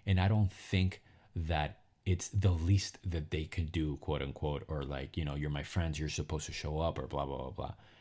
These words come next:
I don't feel that way. And all these examples that I'm giving you might seem like I'm patting myself in the back and make me feel like, uh, do it the way I do it.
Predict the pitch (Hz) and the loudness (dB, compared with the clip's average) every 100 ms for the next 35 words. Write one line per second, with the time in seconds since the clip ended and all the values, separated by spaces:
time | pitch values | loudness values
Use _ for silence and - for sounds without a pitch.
0 | - - 120 123 101 - 92 76 - - | -20 2 4 4 4 4 4 4 -4 -10
1 | - - _ _ _ _ - - - _ | -16 -16 _ _ _ _ -20 -20 -20 _
2 | 101 95 98 95 90 - 139 131 131 113 | 4 8 8 6 4 2 4 4 2 2
3 | - 95 87 98 95 90 85 82 87 85 | 4 4 6 6 6 2 2 4 2 2
4 | 85 80 80 76 - 87 78 73 78 87 | 2 2 0 -2 0 2 2 0 0 2
5 | 80 80 76 - 78 78 73 73 76 76 | 2 2 0 0 0 -2 0 0 0 -2
6 | 73 73 73 76 71 76 69 67 - - | -2 -2 -2 -4 -4 -4 -2 -4 -6 -14
7 | - - 71 - - - - - - 85 | -10 -8 -8 -10 -18 -18 -14 -16 -14 -8
8 | 117 95 98 92 90 76 80 73 76 80 | -2 4 8 6 4 0 0 0 -2 0
9 | - 95 | 2 2